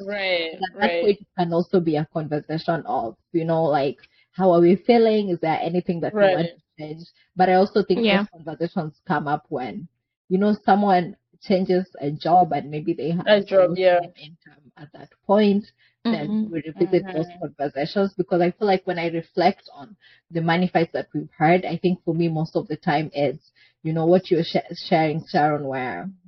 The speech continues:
Speaker 2: I was feeling some type of way and I just never said it. And then
Speaker 1: Yeah.
Speaker 2: I just blew up, right? And if
Speaker 3: Mm.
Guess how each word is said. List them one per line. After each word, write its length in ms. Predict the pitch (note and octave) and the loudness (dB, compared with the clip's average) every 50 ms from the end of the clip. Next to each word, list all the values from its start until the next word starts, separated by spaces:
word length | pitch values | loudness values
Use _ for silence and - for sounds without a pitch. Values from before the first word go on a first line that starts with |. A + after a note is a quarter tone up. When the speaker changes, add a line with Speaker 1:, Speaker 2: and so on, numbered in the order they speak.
| - _ _ _ _ _ | -20 _ _ _ _ _
Speaker 2:
I 80 | - F3+ | -6 -4
was 240 | F3 E3+ F#3 - - - | -2 -2 -4 -6 0 2
feeling 240 | G3+ G#3 G3+ G#3 - | 4 4 4 2 2
some 160 | - F3 D#3+ | 0 -4 -2
type 220 | - - F3+ F3+ - | 2 0 0 2 2
of 140 | F3 D#3 D3+ | 2 2 4
way 180 | E3 F#3 F3+ - | 4 2 2 0
and 180 | - E3 D3+ | -4 -6 -6
I 80 | D3 C#3+ | -6 -8
just 240 | C#3 C#3+ E3 - _ - - | -8 -10 -12 -14 _ -18 -10
never 200 | - D3 - - - - _ | -8 -8 -8 -10 -16 -18 _
said 220 | - C#3+ C#3 - - | -10 -8 -8 -8 -8
it. 200 | - - G3 - _ _ _ _ _ _ _ | -8 -10 -10 -12 _ _ _ _ _ _ _
And 220 | C#3 E3 E3 D3 | -6 -4 -2 0
then 280 | D#3+ D#3 D3 C#3+ C#3+ A3 | 0 0 0 2 2 4
Speaker 1:
Yeah. 240 | G#3+ F#3+ F3 E3+ E3+ - | 4 6 4 4 2 -2
Speaker 2:
I 140 | - E3+ E3+ - | -6 -8 -8 -8
just 180 | G3+ G3+ - _ - D#3+ C#3+ | -10 -12 -12 _ -20 -6 _
blew 320 | E3 D#3 E3 E3+ F3 D3+ | 4 6 8 8 8 6
up, 220 | C3+ - - - _ _ _ | 4 -2 -6 -10 _ _ _
right? 280 | - C3 C3 D3+ F3 - - | -2 0 2 0 0 -2 -4
And 220 | - D#3+ E3+ E3 | -6 -6 -2 0
if 60 | B3 A#3+ | 2 2
Speaker 3:
Mm. 300 | A3+ A3+ G#3+ G#3 G#3 | 2 2 2 0 0